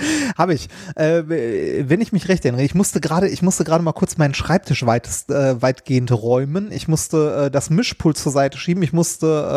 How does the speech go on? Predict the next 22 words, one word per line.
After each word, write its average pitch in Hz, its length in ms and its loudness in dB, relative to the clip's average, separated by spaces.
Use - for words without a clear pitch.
ähm, 147 80 -4
die 139 180 2
Tastatur 180 460 0
zur - 180 0
Seite 131 360 0
legen 139 420 0
und 190 300 0
Platz - 320 -2
schaffen, 160 340 0
weil 156 160 2
sich 156 140 -10
der 151 120 2
fette - 340 0
Kater 202 520 0
vor 139 220 2
mir 135 140 0
auf 131 100 -2
dem 143 140 0
Schreibtisch 127 540 2
<laughs> - 20 0
breit 147 340 2
macht. 196 260 2